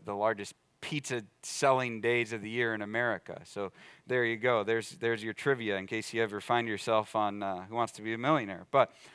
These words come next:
um, imagine you're ordering some pizza from Casey's today. And when the guy shows up, the delivery man shows up with your pizza, to me, that is the most, the, the greatest person on the earth.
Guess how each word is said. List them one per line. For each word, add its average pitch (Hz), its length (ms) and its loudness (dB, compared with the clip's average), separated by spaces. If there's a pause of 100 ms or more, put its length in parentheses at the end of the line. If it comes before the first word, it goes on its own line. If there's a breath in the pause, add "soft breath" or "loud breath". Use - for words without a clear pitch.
(160 loud breath)
um, 156 220 10 (240 loud breath)
imagine 247 460 10
you're 226 100 0
ordering 220 500 4
some 202 240 -6
pizza 175 360 -4
from 180 180 -4
Casey's 131 580 0
today. 107 440 0 (760 loud breath)
And 175 400 10 (240)
when 190 220 4
the 190 100 6
guy 202 340 12
shows 214 440 4
up, 127 380 8
the 160 80 -4
delivery 180 440 4
man 127 340 -2
shows 156 280 2
up 175 160 6
with 170 180 -6
your 139 120 2
pizza, 202 560 4 (1120)
to 143 100 2
me, 214 460 -2 (580)
that 170 280 10
is 139 160 -2
the 131 120 -6
most, 131 580 -4
the, 131 220 -4
the 123 140 0
greatest 131 800 -2
person 113 520 -4
on 107 300 -2
the 98 160 -6
earth. 78 320 -14